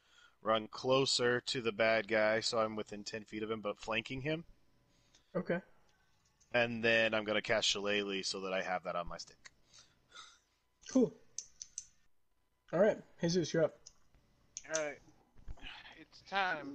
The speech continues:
Speaker 1: Utah.
Speaker 3: for that Eldritch Blast. Will nine hit?
Speaker 2: No.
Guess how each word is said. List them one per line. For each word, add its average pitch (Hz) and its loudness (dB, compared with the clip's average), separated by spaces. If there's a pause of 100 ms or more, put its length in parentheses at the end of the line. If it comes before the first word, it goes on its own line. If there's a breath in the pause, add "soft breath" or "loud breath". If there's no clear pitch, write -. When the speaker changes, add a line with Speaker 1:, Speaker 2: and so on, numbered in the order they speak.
(120)
Speaker 1:
Utah. 269 -10
Speaker 3:
for 143 -12
that 139 -4 (140)
Eldritch 139 -10 (140)
Blast. 120 -10
Will 139 -12
nine 147 -6
hit? 160 -6 (800)
Speaker 2:
No. 156 2